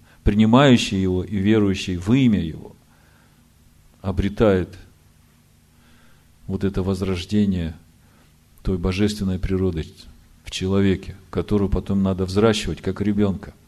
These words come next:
через слово, которое дал Бог. Так вот,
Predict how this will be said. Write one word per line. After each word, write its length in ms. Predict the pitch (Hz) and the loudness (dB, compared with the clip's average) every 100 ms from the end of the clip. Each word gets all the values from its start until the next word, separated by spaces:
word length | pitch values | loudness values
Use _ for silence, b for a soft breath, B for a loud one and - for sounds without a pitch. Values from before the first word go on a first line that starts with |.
| _ _ b b b b b | _ _ b b b b b
через 480 | - 95 92 90 87 - | -6 -2 0 -2 -6 -6
слово, 420 | - 107 107 95 | 0 4 4 4
которое 380 | 82 90 92 87 | 0 -4 -2 -2
дал 220 | 85 85 | -4 -4
Бог. 340 | 87 85 - - _ _ _ _ - _ - - - - | -2 -4 -6 -20 _ _ _ _ -20 _ -20 -20 -20 -10
Так 200 | - 104 | -6 -2
вот, 320 | 143 151 151 | 0 0 0